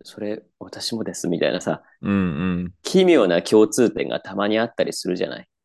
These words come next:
Speaker 2: いや、結構あ-、ある、ほ-、ほんとになんか、
Speaker 1: ね。<laughs> あるじゃん。
Speaker 2: そう、一人なんか、あの、
Speaker 1: え、みたいな。
Speaker 2: い-、な-、なんだろうね、三、三十、四十歳のさ、でも、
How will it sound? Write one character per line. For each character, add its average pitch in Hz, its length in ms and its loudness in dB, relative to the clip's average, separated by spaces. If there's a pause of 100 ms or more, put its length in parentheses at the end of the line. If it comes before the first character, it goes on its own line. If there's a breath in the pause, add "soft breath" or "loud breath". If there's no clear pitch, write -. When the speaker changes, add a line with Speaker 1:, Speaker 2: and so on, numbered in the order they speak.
(320)
Speaker 2:
い 104 40 -2
や、 101 200 -2 (460)
結 147 220 0
構 95 200 -2
あ-、 107 80 -4 (460)
あ 139 100 -10
る、 90 80 -8
ほ-、 82 260 -6 (140)
ほ 95 80 -6
ん 87 100 -6
と 113 100 -2
に 123 60 4
な - 160 4
ん - 40 -2
か、 - 160 0
Speaker 1:
ね。 123 320 2
<laughs> - 240 -2
あ 147 100 4
る 156 120 6
じ 95 120 4
ゃ 92 60 4
ん。 - 120 -14 (360)
Speaker 2:
そ 98 220 0
う、 - 20 -4
一 - 280 0
人 131 120 4
な 120 80 6
ん 110 40 -4
か、 85 320 0
あ 78 140 -8
の、 64 200 -6
Speaker 1:
え、 170 100 -4 (120)
み 104 100 -8
た 90 100 -6
い 87 60 -4
な。 85 80 -10 (600)
Speaker 2:
い-、 78 360 -10
な-、 107 220 2
な 98 160 2
ん 131 40 2
だ 117 80 4
ろ 87 60 4
う 80 40 0
ね、 80 100 -4
三、 135 420 -2
三 151 320 0
十、 117 120 4
四 113 280 2
十 120 340 -6
歳 120 240 0
の 120 120 -2
さ、 107 300 0 (280)
で 95 180 2
も、 85 340 -4